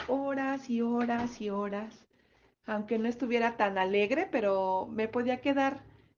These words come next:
horas ahí y, y eso a veces de repente lo recuerdo así como se me viene a la mente así de repente de, ay, pues, me acuerdo de ese árbol que,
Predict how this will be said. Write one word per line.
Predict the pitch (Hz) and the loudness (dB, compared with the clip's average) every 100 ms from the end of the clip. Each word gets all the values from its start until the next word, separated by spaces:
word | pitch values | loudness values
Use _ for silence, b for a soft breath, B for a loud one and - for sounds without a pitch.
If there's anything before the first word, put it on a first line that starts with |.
| _ _ | _ _
horas | 240 254 285 294 277 | 4 6 6 4 2
ahí | 226 226 240 339 - | 2 2 2 -2 -4
y, | 226 226 254 | -2 -2 4
y | 269 | 8
eso | 302 320 | 8 8
a | 349 | 4
veces | 320 320 359 339 | 4 4 2 -2
de | 254 | 0
repente | 226 247 240 294 285 349 | 2 2 4 4 6 4
lo | 311 | 4
recuerdo | 220 214 214 247 247 240 277 | 4 2 2 2 2 2 2
así | 330 254 240 247 226 202 B B B - - - - - - | 2 -2 -2 -2 -2 -6 B B B -12 -10 -12 -12 -12 -8
como | - 214 208 202 208 | -2 0 2 2 4
se | 240 | 2
me | 214 208 | 2 4
viene | 226 233 | 4 6
a | 262 | 4
la | 233 | 4
mente | 214 214 220 240 | 2 -2 0 -2
así | 247 233 | -2 0
de | 226 | 0
repente | 226 202 202 202 214 | 2 0 -2 -2 -2
de, | 208 | -2
ay, | 240 262 277 | -2 -2 -2
pues, | 254 233 214 | -2 -4 -2
me | 208 | -2
acuerdo | 208 240 240 233 | 2 2 4 6
de | 226 | 4
ese | 226 240 | 4 2
árbol | 220 220 226 226 | 4 2 2 0
que, | 208 180 185 | 0 -2 -4